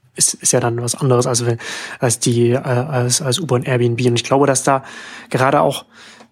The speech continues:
in den U S A die Investoren eine ganz andere Sicht auf, auf die Marktpotenziale und die Marktentwicklungen da auch gerade haben. Denn gerade so ein Uber und ein Airbnb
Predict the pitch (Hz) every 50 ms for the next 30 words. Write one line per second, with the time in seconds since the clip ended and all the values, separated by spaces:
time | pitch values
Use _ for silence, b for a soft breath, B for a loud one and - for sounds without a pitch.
0 | _ _ - - 143 135 160 156 139 139 131 - - 147 143 143 139 151 165 147
1 | 131 131 127 - - - 135 131 131 127 123 127 123 175 160 143 131 135 131 127
2 | 120 131 139 - - 233 - 151 123 - - - - - - - - 139 123 123
3 | 123 120 123 127 135 - - 131 127 127 131 127 - - - 127 123 117 117 -
4 | 117 113 117 113 117 117 117 117 117 117 - - 156 135 - - - - 127 120
5 | 117 117 117 120 127 127 120 - - 120 117 113 110 120 113 117 117 117 120 117
6 | 117 117 120 117 120 120 120 120 120 131 160 165 151 156 143 127 123 127 143 -
7 | 131 123 123 123 123 117 117 135 135 139